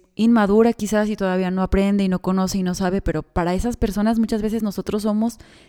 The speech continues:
lo más cercano que tienen a Dios, porque ellos nos ven como, como que, ah, pues, tú ya llevas este camino recorrido, tú ya has visto a Dios de X forma, ya lo que sea.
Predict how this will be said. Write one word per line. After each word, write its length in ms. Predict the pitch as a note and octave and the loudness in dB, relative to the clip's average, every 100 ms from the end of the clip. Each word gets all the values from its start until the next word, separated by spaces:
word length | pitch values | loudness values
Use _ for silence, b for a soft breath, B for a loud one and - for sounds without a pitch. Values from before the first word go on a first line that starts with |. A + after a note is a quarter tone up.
| b b b _ _ _ - | b b b _ _ _ 0
lo 140 | G3 | 2
más 180 | G3 G#3 | 4 2
cercano 340 | A#3+ A3 A3 | 0 0 -2
que 100 | A3 | -2
tienen 440 | G3 F#3+ G#3 - _ | -2 -2 -2 -6 _
a 120 | F3 | -4
Dios, 300 | F#3 A#3+ - | 2 2 2
porque 520 | - F3 - E3+ E3 - _ _ | -4 -4 -4 -4 -4 -8 _ _
ellos 280 | F#3+ G3+ G#3 | 2 4 4
nos 160 | G#3 F3+ | 0 -2
ven 160 | F#3+ | -4
como, 420 | G3 G3+ F#3+ D#3 - - _ _ | -4 -4 -4 -6 -10 -20 _ _
como 300 | F3 F3+ E3 | -6 -6 -6
que, 160 | E3 E3+ | -4 -2
ah, 140 | G3 | -2
pues, 240 | F3+ E3+ B B B B - | -2 -4 B B B B -2
tú 80 | |
ya 260 | F#3+ G3 G3+ | 2 2 2
llevas 300 | E3+ F#3+ F3+ | 2 0 -2
este 180 | F3+ G3 | -4 -4
camino 320 | E3+ E3 E3+ | -2 0 -2
recorrido, 640 | E3+ E3 E3 G3 G#3 G3 | -4 -6 -4 -2 -2 -2
tú 140 | F#3+ F3+ | -2 -2
ya 180 | F3 | -2
has 100 | F3 | -2
visto 200 | E3 E3 | -6 -8
a 40 | D#3+ | -6
Dios 220 | E3+ E3+ | -4 -4
de 60 | E3+ | -6
X 260 | - - | -6 -6
forma, 400 | F#3+ G3 F#3+ F#3 | -2 -2 -2 -6
ya 240 | F3 E3 E3 | -6 -8 -8
lo 180 | F3 | -8
que 120 | D#3+ D#3 | -10 -12
sea. 340 | F3+ F#3+ | -8 -6